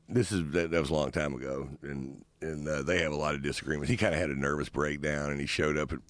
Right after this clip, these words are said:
my <laughs> grandmother's, uh, birthday party, and he had a,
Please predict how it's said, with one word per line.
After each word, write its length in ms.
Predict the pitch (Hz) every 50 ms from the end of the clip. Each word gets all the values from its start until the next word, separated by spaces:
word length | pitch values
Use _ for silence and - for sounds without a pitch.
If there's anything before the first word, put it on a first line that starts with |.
| - _ _ _ _ _
my 180 | - 76 80 65 64 71 78 78 -
<laughs> 220 | - - - -
grandmother's, 680 | - 85 76 78 78 78 78 80 78 78 78 73 71 - - - -
uh, 120 | - 95
birthday 560 | 78 76 78 82 85 87 87 - - - 107 87
party, 400 | 73 - 78 76 80 80 80 78
and 80 | 78 78
he 180 | 78 85 82 - - - - - - _ _ _ _ _ - -
had 160 | 107 95 85 82
a, 260 | 78 73 76 73